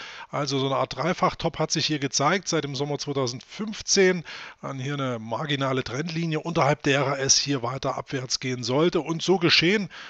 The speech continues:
meine lieben Zuschauer, sehen Sie, was dann in der Zeit darauf geschah. Der erste Rutscher wurde ein Stück weit seitwärts verdaut, bis es dann letztlich hier insbesondere in den letzten Tagen nochmal deutlich gen Süden ging. Der kanadische Dollar also hier mit Stärke, auch gegenüber dem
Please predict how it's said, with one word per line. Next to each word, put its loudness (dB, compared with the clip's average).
meine -2
lieben -2
Zuschauer, 2
sehen 2
Sie, 0
was 2
dann -4
in -8
der 0
Zeit 2
darauf 0
geschah. 4
Der 0
erste 0
Rutscher 0
wurde 0
ein -4
Stück -4
weit 4
seitwärts 0
verdaut, 0
bis 4
es 2
dann -2
letztlich 0
hier -4
insbesondere -4
in -4
den 4
letzten 2
Tagen 0
nochmal 4
deutlich 4
gen 2
Süden -2
ging. 0
Der 4
kanadische 0
Dollar 2
also 0
hier -2
mit 0
Stärke, 2
auch 2
gegenüber -4
dem -4